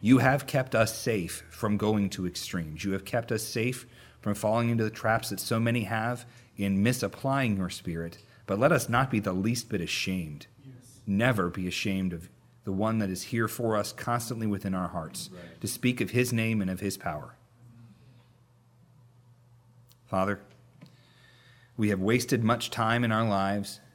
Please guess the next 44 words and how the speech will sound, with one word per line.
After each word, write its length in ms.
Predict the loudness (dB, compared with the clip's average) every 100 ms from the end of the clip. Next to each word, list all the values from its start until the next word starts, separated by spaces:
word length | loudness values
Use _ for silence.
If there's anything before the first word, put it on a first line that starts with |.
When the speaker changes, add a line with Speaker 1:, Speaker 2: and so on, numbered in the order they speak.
| -4
Speaker 1:
not 420 | 2 2 2 -4 -4
asking 540 | -4 -4 -8 -10 -12 -20 -20
for 180 | -8 -2
more 300 | 0 2 0
of 100 | -2
your 120 | -4
Spirit 420 | -6 -6 -6 -4 -6
to 80 | -6
bless 380 | -2 -2 -2
us, 300 | -4 -6 -10 -16 -16
to 100 | -12
keep 360 | -8 -4 -4 -4
us, 180 | -6 -6
and 80 |
help 240 | -6 -8 -8
us 100 | -10
grow. 380 | -8 -8 -8 -14 -20 _ _ _ -20 -8
Forgive 340 | -4 0 2
us 160 | 2 0
for 140 | 2
not 200 | 2 2
doing 200 | 2 0
it 80 | 0
in 80 | -4
the 60 | 0
past. 500 | 0 0 -2 -10 -20 -20 -20 -20 -14 -2
We 180 | 2
will 180 | 2 0
try 320 | 0 4 6
our 160 | 6 6
best 260 | 4 2 -2
to 40 |
correct 400 | -8 -2 -2 -4
it 80 | -8
in 80 | -10
the 60 | -8
future. 420 | -6 -6 -10 -14 -18 -20 -20 -20 -18 -2
Give 160 | 2 2
us 100 | 0
strength. 520 | 2 4 4 -2 -18 -20 -20 -20 -20 -14 -2
Give 220 | 4 6 8
us 360 | 6 4 -10 -14 -18 -2
your 220 | 2 2
Spirit 600 | 0 -2 0 0 -2 -6